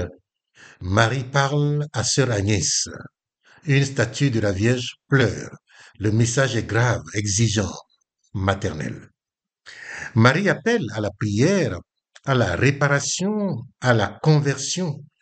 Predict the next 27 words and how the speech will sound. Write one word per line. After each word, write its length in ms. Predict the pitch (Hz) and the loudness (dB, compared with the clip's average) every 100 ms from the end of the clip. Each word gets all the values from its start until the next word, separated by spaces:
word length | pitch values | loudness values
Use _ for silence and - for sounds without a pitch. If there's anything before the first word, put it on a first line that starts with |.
| _ _ - | _ _ -2
Elle 180 | 156 151 | 2 2
invite 480 | 139 160 202 - 110 - - _ | 2 -2 -6 -6 -10 -10 -18 _
à 140 | 123 | -4
prendre 580 | 117 143 165 160 131 117 120 | 0 2 4 4 0 -2 -4
au 80 | 127 | -2
sérieux 720 | - 113 110 113 139 147 - | 0 0 0 2 2 0 -2
la 180 | 101 90 | -2 -2
vie 260 | 90 123 - | -2 -4 -4
spirituelle. 960 | - - 107 98 101 110 110 76 69 - _ _ _ _ _ _ - - | -4 2 2 2 2 2 2 0 -10 -16 _ _ _ _ _ _ -20 -14
Ce 160 | - - | -2 2
message 540 | 143 123 226 226 123 113 - | 2 2 2 2 2 0 -2
peut 240 | 127 131 131 123 | -2 -2 -2 -2
nous 280 | 107 123 | 0 2
déranger, 640 | 117 107 98 101 92 - - _ _ _ _ _ _ - 98 | 0 0 0 -2 -4 -10 -16 _ _ _ _ _ _ -14 0
mais 320 | 110 123 123 | 2 2 2
une 220 | 139 120 | -4 0
mère 540 | 120 147 175 135 107 101 _ _ - | 2 2 0 -2 -4 -10 _ _ 0
qui 160 | 147 | 2
avertit 500 | 120 101 120 120 160 | 2 2 0 -2 -4
son 220 | 151 131 | -2 2
enfant 600 | 113 117 - 185 190 139 - _ - - | 2 2 0 0 0 0 -4 _ -12 0
ne 120 | 117 | 4
le 160 | 123 123 | 4 2
fait 220 | - 165 | 0 0
pas 180 | 165 165 | 0 -2
pour 260 | - 170 | 0 2
l'effrayer, 840 | 151 117 110 - 107 107 135 147 | 4 4 2 0 0 2 4 2